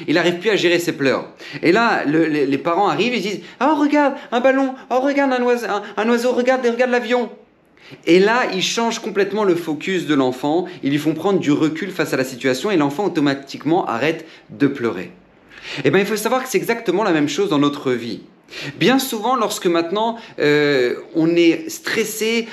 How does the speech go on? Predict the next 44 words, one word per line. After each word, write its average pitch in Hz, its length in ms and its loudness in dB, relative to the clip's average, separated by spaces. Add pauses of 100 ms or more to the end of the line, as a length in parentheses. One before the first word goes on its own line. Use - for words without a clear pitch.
(100)
on 156 280 2
est, 165 280 6
euh, 131 140 -2
on 151 120 -4
se 147 140 -8
sent 151 220 -4
noyé, 214 800 2 (180)
on 147 80 -2
se 147 160 -4
sent 175 140 -2 (120)
incapable 180 440 -2
de 147 100 2
gérer 160 300 0
la 165 100 0
situation, 170 560 -2 (180)
c'est - 140 -4
bien 185 160 0
souvent 240 160 0
parce 208 220 -4
qu'on 180 100 2
n'est 170 140 4
pas 208 160 0
capable 190 480 -2 (240)
de 160 80 2
prendre 156 420 0
du 120 180 -2
recul. 139 680 0 (420)
On, 165 240 4
on 165 140 0
a 165 80 2
fait 196 160 -4
un 151 100 0
focus 240 500 -4
sur 185 140 -4
notre 180 220 0
problème, 165 440 2
on 135 40 0
se 135 60 -10
dit : « 165 80 -4
Mais 180 100 0
non, 220 120 -2
mais 180 120 0
c'est 175 160 -4
ça, 220 420 -2